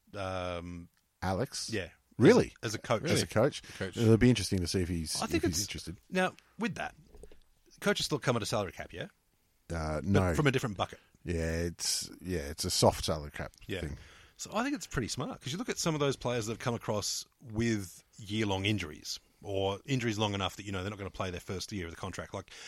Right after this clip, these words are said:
Speaker 2: It's
Speaker 1: Paul Ahern did.
Speaker 2: Right. I was gonna say, it's fairly rare.
Speaker 1: Well, it doesn't, it's not, it's not common, but
Speaker 2: No.
Speaker 1: it's not unheard of either.
Speaker 2: Yeah, there's
Speaker 1: Um,
Speaker 2: one.
Speaker 3: Yeah.
Speaker 1: Well, one I can think of
Speaker 2: Yeah.
Speaker 1: offhand. But, uh,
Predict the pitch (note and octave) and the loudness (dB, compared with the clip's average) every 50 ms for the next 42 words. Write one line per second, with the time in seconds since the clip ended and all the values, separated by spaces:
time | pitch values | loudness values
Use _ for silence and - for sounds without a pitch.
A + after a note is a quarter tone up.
0 | - - - - F#3 F#3 D3 A#2 B2+ B2 G#2+ F2 E2+ - _ _ _ _ - - | -10 -6 0 4 4 4 6 6 4 4 2 2 -2 -8 _ _ _ _ -20 -20
1 | - - - - F#2+ F#2 F#2 E2+ F2 G#2 - _ _ _ _ _ - - G2+ A2+ | -20 -20 -14 -4 0 2 4 4 4 2 0 _ _ _ _ _ -4 2 4 4
2 | G2+ - G#2 F2+ - - - C#3+ B2 G2+ F2+ F#2 F#2+ A#2 C#3+ C#3+ - _ _ _ | 6 6 6 6 6 6 6 6 8 6 6 4 4 4 4 2 0 _ _ _
3 | _ _ _ _ _ _ - A3+ A#3 A#3+ G#3+ G3 F3 E3 D#3 D#3 B2 B2+ A#2 C3 | _ _ _ _ _ _ -16 -10 -6 -6 -6 -4 -4 -2 -2 -2 -2 -4 -8 -10
4 | - - - B2+ - F#3+ G3 E3+ - - _ _ _ _ _ _ _ _ _ _ | -10 -8 -6 -4 -2 0 0 0 -2 -6 _ _ _ _ _ _ _ _ _ _
5 | _ _ _ _ - A#2+ - - B2 - - - - F#2 E2+ F2+ - _ _ _ | _ _ _ _ -20 -16 -12 -10 -10 -10 -8 -8 -8 -8 -10 -12 -16 _ _ _
6 | - G#2+ G2+ F2 D2 - C3+ A#2+ A2+ - - A2 G#2+ F#2 - - G2+ F#2 D#2 D#2 | -2 0 2 2 2 2 2 2 0 0 -4 -6 -6 -6 -4 -4 -4 -4 -4 -8
7 | D#2 E2 E2 D#2 D#2+ - - _ _ - F#2+ D#2+ C#2 - - _ - G2+ G2 A2 | -12 -12 -12 -14 -14 -16 -20 _ _ -2 -2 -2 -2 -4 -6 _ 0 2 2 4
8 | A2 G#2+ G#2 F#2 F#2+ A#2 - _ - - - - - - - - - - - G2 | 6 6 6 6 6 2 0 _ -18 -16 -16 -16 -16 -16 -18 -20 -18 -14 -10 -8
9 | A2+ A#2 G2 - - F3+ - G3 G#3+ G3 D#3 - A2+ F#2 - A#2+ - - G2 F#2+ | -6 -4 -6 -6 -2 0 4 6 6 6 6 4 0 0 0 0 0 0 0 0
10 | F2+ A#2 A2+ G2+ - F2+ G2+ - - - _ - - - _ _ _ _ _ _ | 4 6 6 6 6 4 0 -6 -12 -18 _ -20 -20 -20 _ _ _ _ _ _
11 | - A#2+ G#2+ F#2 - - - A#2+ A2 A2 A2 A2+ A2+ A2+ A#2+ | -6 -6 -6 -4 -4 0 2 4 4 4 4 4 4 2 0